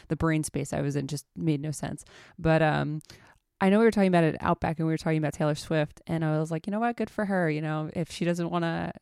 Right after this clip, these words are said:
talk about politics. She shouldn't be required to. I mean, I've talked about this in the past with Taylor Swift, and it was just so funny because now all of Twitter, all of my friends, you know, everybody's, uh, everybody's really excited, and Taylor Swift speaking up has actually caused a lot of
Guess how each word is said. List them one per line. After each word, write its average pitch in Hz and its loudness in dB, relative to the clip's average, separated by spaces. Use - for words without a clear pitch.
talk 180 -2
about 175 0
politics. 165 -2
She 165 -6
shouldn't 160 -6
be 160 0
required 151 -2
to. 151 -4
I 156 -2
mean, 156 -4
I've 151 -4
talked - -6
about 165 -2
this - -8
in 156 0
the 151 -2
past 147 -4
with - -20
Taylor 156 -6
Swift, - -8
and 180 0
it 175 2
was 170 -2
just 175 -4
so 170 0
funny 165 -2
because 160 -4
now 151 -2
all 156 0
of 147 -2
Twitter, 156 2
all 156 4
of 156 -2
my 151 0
friends, 156 -4
you 151 0
know, 147 -2
everybody's, 165 2
uh, 147 0
everybody's 160 6
really 156 4
excited, 160 4
and 156 2
Taylor 175 4
Swift - -2
speaking 170 -2
up 170 2
has 156 0
actually - -2
caused 156 0
a 151 0
lot 151 0
of 151 -4